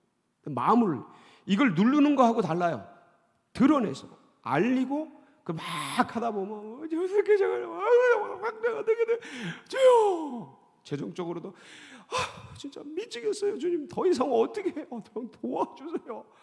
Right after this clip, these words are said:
어떻게 하란 말이에요? 막 쏟아내면 주님이 다 어떻게 하셔요?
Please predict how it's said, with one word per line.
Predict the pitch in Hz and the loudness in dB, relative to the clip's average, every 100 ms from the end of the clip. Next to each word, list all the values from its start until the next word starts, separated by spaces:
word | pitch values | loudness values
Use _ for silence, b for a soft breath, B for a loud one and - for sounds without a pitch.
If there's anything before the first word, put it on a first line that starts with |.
| b b b b b _ | b b b b b _
어떻게 | 233 254 - 254 | 4 4 4 6
하란 | 254 220 | 6 4
말이에요? | 202 - | 0 -8
막 | - - - 202 190 185 233 | -10 -10 -8 -8 -6 0 0
쏟아내면 | - 220 196 151 151 185 107 - _ _ _ _ _ _ _ _ - | 0 -2 -2 -2 -2 -4 -6 -14 _ _ _ _ _ _ _ _ -6
주님이 | 160 196 190 - - | 0 2 2 -2 -14
다 | - 202 | 0 4
어떻게 | 190 156 | 4 2
하셔요? | 147 131 107 85 | 0 -2 -6 -10